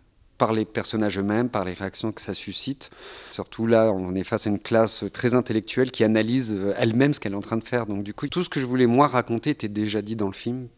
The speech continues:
dans les archives elles-mêmes. Mais surtout, c'est, euh, que ce qui est important pour moi avec l'absence de voix off, c'est que je n'annonce pas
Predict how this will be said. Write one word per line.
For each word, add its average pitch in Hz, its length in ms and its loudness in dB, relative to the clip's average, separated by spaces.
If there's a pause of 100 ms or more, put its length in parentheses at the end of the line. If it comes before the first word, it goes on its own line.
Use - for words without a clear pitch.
dans 127 180 6
les 123 200 2
archives 110 280 -6
elles-mêmes. 95 380 -4 (520)
Mais 113 280 4
surtout, 156 500 -4
c'est, 120 320 0
euh, 104 840 2 (120)
que 117 220 2
ce 110 100 -2
qui - 140 -2
est - 20 4
important 127 320 0
pour 127 160 -4
moi 131 200 6
avec 107 220 0
l'absence 117 320 -2
de 110 80 -2
voix 107 260 0
off, 147 80 -6
c'est - 180 -8
que 117 340 -2
je 110 140 0
n'annonce 135 400 6
pas 143 320 0